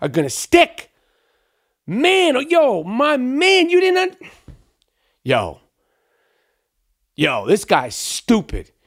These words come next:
This is, this is sick. This is a sick fuck. So he probably did the original rape or some other terrible things. He went to prison for thirty years and now you're going back for life.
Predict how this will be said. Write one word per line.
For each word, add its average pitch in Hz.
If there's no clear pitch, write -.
This 349
is, 311
this 381
is 330
sick. -
This 370
is 339
a 339
sick -
fuck. 330
So 311
he 277
probably 339
did 226
the 233
original 185
rape 156
or 202
some 214
other 226
terrible 170
things. 151
He 214
went 294
to 269
prison 240
for 180
thirty 233
years 233
and 220
now 226
you're 233
going 190
back 190
for -
life. 175